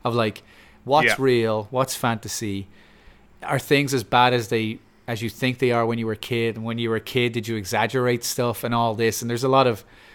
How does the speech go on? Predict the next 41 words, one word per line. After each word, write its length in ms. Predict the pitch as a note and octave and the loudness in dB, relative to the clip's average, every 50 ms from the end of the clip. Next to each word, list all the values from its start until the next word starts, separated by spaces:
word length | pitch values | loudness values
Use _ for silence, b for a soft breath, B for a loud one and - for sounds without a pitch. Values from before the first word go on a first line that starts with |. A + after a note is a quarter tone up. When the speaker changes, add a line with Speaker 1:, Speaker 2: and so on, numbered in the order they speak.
| B B | B B
Speaker 1:
subtext 680 | B - - - C#3+ C3 - - - A#2 A2 - - - | B -2 2 4 2 2 2 0 0 0 0 -2 -4 -6
you 60 | B2+ | -6
can 140 | - A2 F#2 | -6 -6 -6
put 140 | A2 G2+ | -4 -2
in 160 | A2+ B2 C3 B2 | -2 0 0 0
there. 200 | A2 G2+ F#2+ F#2 | -2 -4 -4 -4
But 260 | - A#2+ A#2 - - | -2 -2 -4 -4 -4
for 120 | - - D3 | -4 0 2
this, 200 | D#3+ E3+ D3+ - | 2 2 2 2
it 40 | C#3+ | 0
was 80 | B2 A2+ | -2 -2
just 140 | A#2+ G#2+ A#2 | -2 -4 -4
like, 200 | A2 G2 F#2 - B B B B B B B B | -4 -4 -6 -8 B B B B B B B B
there's 160 | - A#2+ A2 A#2 | -6 -4 -2 -2
a 60 | B2 | 0
monster, 720 | B2 B2+ B2+ C3 B2+ - - - B2+ A#2+ A#2 A2 G#2+ - - | 2 4 4 4 2 0 -2 0 2 2 2 2 0 -4 -8
it 120 | - A2+ - | -10 -10 -6
kills 300 | - B2+ A#2+ A2+ G#2+ G2 | -4 -2 -2 -2 -2 -2
one 300 | A2 B2+ C3 C#3 C#3 B2 | 0 2 2 2 2 0
kid, 500 | - - C3+ B2 A#2 G2+ F#2 F2+ - - - b b b b b b b b b b - - | -2 -2 0 0 0 0 -2 -4 -8 -12 -20 b b b b b b b b b b -12 -8
and 120 | A2+ A2 | -4 -2
that's 220 | A2 G#2 G2 - - | -2 -2 -2 -2 -4
it. 200 | G#2+ F2+ - - _ _ _ _ _ _ _ _ _ _ _ - | -4 -4 -6 -8 _ _ _ _ _ _ _ _ _ _ _ -2
Oh 80 | D3 D3 | 0 2
no, 120 | D3 C3 | 2 2
it, 80 | B2 - | 2 2
ki-, 100 | - E3+ | 2 2
it 180 | - - D#3+ | 2 0 0
kills 160 | - F#3+ F3 A#2 | 0 2 2 4
Speaker 2:
Yeah. 120 | A2+ A2+ | 4 4
Speaker 1:
two 160 | A2+ D3 F3 C3+ | 4 2 2 2
kids, 260 | - A#2 F#2+ E2+ - | 0 -2 -6 -6 -4
doesn't 160 | A#2+ A2+ A2+ | -6 -6 -6
it? 40 | A#2 | -4
It 40 | - | 0
kills 320 | - C#3+ C3+ C3 A#2 - | 2 4 4 4 2 0
the 100 | - B2 | -4 -2
guy 220 | G#2+ C#3 C#3+ D3+ | 2 4 4 6
in 80 | D#3 D3+ | 4 4
the 60 | C#3+ | 0
sewer, 500 | - - - A#2 G#2+ G2+ F#2+ G2 A2 A#2+ | -2 0 0 0 0 0 -2 -2 -4 -6